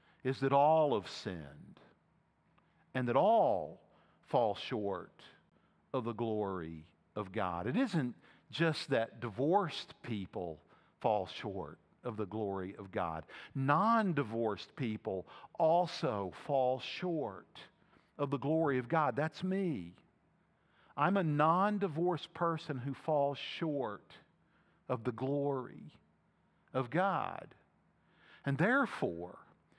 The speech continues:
shouldn't I have all the grace and mercy in the world for another brother or sister who's also fallen short of the glory of God? I mean, every one of us in this room,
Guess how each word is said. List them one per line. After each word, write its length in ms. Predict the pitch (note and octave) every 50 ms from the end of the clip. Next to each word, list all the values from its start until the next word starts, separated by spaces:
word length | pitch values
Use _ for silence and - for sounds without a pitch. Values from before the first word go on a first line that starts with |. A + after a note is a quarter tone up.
| _ _ -
shouldn't 320 | - - C#4 C#4+ B3 G#3
I 120 | D#3 B2+
have 180 | B2 C3+ C3+ B2
all 180 | D#3 G3+ A#3 A#3
the 100 | D#3 A2
grace 680 | G2 G2+ A2 A#2 A#2+ C#3 D3 D3 D#3+ E3+ D#3 - -
and 100 | C3 A2+
mercy 560 | A2 A2+ A#2 B2+ B2+ A#2 - - C#3+ C3 B2+
in 140 | B2+ A#2+ A2+
the 80 | A2 G#2+
world 400 | A2 A2 A#2+ B2+ C3 B2 A#2 -
for 180 | - C3 A2+
another 500 | A2 A2 A#2 A2+ A#2 A#2+ C#3 C#3+ C#3 B2+ - - - - - - - _
brother 380 | - C3+ C3 B2+ B2 C3+ C3+ -
or 200 | - C3 A#2+ A2+
sister 520 | - - - C#3 B2+ - - - D3 C3
who's 240 | B2+ C3 A#2 - B2+
also 680 | G#2 A2+ B2 A#2 - - - D3 C#3 C#3+ C#3+ D#3+ E3 - - _ _ _ _ _ _ _ _ _ _ _ _ _ _ _ -
fallen 460 | - C#3 C3 C3 C3 C#3 C#3+ C#3 C3
short 500 | - - - C3+ B2 B2+ C3+ D3 D#3 - - _ _ _ _ _ _ _ _ _ _ _ _ _ _ _ _ _ _ _ _ _ _ _ _ _ _
of 120 | C3 B2 A#2
the 60 | C3
glory 560 | A2+ A2 A#2 A#2+ A#2+ A#2+ C3 C#3 C#3 C#3 C#3+ C3+ - _ _ _ _ _ _ _ _ _ _ _ _ _
of 160 | B2+ A#2 A2+ A2
God? 400 | B2 A#2 A#2 A#2 A#2 C3+ C#3 A#2+ - _ _ _ _ _ _ _ _ _ - - _ -
I 40 |
mean, 100 | E3 D#3 - _ _ _ -
every 240 | - - A#3+ B3+ A#3
one 180 | A#3 A3+ G#3+
of 80 | G#3+ G3
us 160 | F3+ - -
in 80 | F#3+ F#3
this 240 | F3 D#3+ - -
room, 480 | E3+ E3+ D#3 D3+ C3 A2+ G#2+ G#2 C#3 C#3+